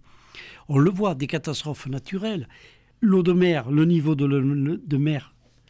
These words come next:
monte. Et on sait qu'il y aura des, des conséquences terribles. Il suffit que la mer gagne trois mètres en hauteur pour qu'il y ait des millions de personnes qui se trouvent inondées,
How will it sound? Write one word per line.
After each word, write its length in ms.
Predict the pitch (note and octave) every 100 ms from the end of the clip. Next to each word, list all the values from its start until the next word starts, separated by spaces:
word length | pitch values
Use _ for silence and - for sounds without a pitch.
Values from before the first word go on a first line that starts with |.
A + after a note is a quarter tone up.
| _ -
monte. 420 | F3+ A3 E3+ - B2+ - - _ _ _ _ _ _
Et 100 | -
on 120 | B2+ B2
sait 260 | - E3
qu'il 140 | C#3+ C3+
y 80 |
aura 160 | C3 B2
des, 80 | A#2+
des 220 | E3+ C#3+
conséquences 800 | - G3 F#3 F#3 F3 G3+ F3 D#3+ -
terribles. 600 | D4 B3 C#4 A3 A#2 A2 _ _ - -
Il 80 | E3+
suffit 340 | - F3 G3
que 100 | -
la 120 | D3+
mer 300 | D#3 D3+ B2
gagne 380 | A#2+ E3 D3+ A2+ -
trois 220 | - G#3+
mètres 320 | A#3 G3 -
en 100 | B2
hauteur 420 | A#2 A2+ G3+ A#3+ A#3 - - -
pour 160 | - -
qu'il 240 | F#3+ E3
y 80 | F3+
ait 40 | E3+
des 200 | D#3 C#3
millions 760 | D3+ E3 A3+ E4 C#4+ B3 A#3+
de 100 | G3+
personnes 580 | F3 F3+ - - G#3 G3+
qui 120 | -
se 120 | -
trouvent 300 | E3+ - G#3
inondées, 520 | E3+ E3+ F#3 G3+ G3